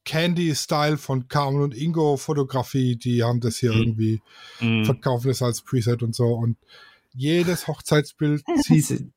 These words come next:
Speaker 1: gleich aus. Ich kann
Speaker 2: Ja.
Speaker 1: teilweise die Fotografen nicht unterscheiden.
Speaker 2: Ja, langweilig. Das ist ja echt langweilig. Ja, und ich hab, äh, ich hab zum, von dem gleichen Shooting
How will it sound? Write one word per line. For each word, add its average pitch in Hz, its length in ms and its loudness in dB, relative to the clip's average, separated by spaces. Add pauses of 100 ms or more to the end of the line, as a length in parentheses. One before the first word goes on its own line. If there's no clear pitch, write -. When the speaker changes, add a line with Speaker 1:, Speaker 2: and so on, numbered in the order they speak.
(140)
Speaker 1:
gleich 135 320 0
aus. 110 360 -2
Ich 160 160 -2
kann 143 180 2
Speaker 2:
Ja. 123 120 2
Speaker 1:
teilweise 151 280 4
die 156 60 -2
Fotografen 156 560 0
nicht 123 140 -2
unterscheiden. 113 560 0
Speaker 2:
Ja, 127 300 2
langweilig. 113 640 0
Das 117 180 0
ist - 40 -12
ja 117 60 0
echt 110 180 0
langweilig. 113 360 0
Ja, 165 120 6
und 160 140 -2
ich 180 160 -4
hab, 208 200 -2 (800)
äh, 170 720 -2
ich 139 120 0
hab - 140 0
zum, 214 200 -2
von 196 180 0
dem 185 140 0
gleichen 233 400 -2
Shooting 220 800 -2